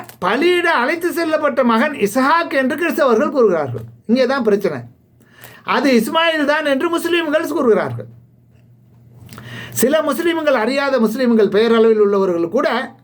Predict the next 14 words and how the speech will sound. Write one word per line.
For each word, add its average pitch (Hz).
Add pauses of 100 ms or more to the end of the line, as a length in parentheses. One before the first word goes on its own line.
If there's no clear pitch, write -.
அழைத்து 233
செல்லப்பட்டு 208
பலியிட 214
போனவர் 185
வந்து 196
இஸ்ஹாக் 208
தான் 175
என்று 240
சொல்றாங்க. 196 (2000)
அப்ப, 240 (1300)
இதுல 220
முஸ்லிம்கள் 302
சொன்னாலும் 226
சரி, 196